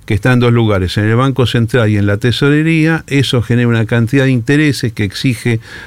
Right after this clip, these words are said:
renovación permanente de deuda, y esos intereses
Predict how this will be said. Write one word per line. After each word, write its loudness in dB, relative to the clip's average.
renovación 2
permanente 0
de 2
deuda, 0
y 0
esos 0
intereses 0